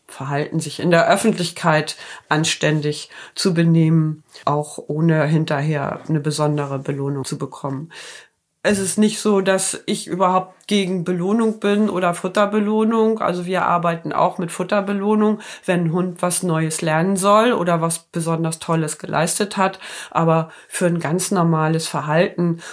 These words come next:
das heißt, auf der Straße an einem anderen Hund vorbeizugehen, ohne auszurasten,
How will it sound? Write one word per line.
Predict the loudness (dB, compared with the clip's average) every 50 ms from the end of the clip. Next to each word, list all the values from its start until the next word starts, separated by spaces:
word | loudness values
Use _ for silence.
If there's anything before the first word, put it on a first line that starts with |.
| -18 _ -8
das | -4 -4 -4 -2 0
heißt, | 0 2 2 2 0 -2 -4 _ _ _ _ _ _ _ _ -6 -4
auf | -4 -4 -2
der | -2 -2 -2
Straße | -2 -4 -2 -2 0 2 2 2 2 2 4 4 4 4 2 2 0
an | 0 0
einem | 0 0 0 2 2
anderen | 2 2 2 2 0 0 0
Hund | 0 -2 -2 0
vorbeizugehen, | -2 -4 0 2 2 2 2 2 0 -4 -6 -6 -6 -4 -2 0 0 2 0 0 -2
ohne | 0 0 0 0 0 0
auszurasten, | 0 0 0 0 -2 0 0 0 0 0 0 -4 -6 _ -4 -4 -4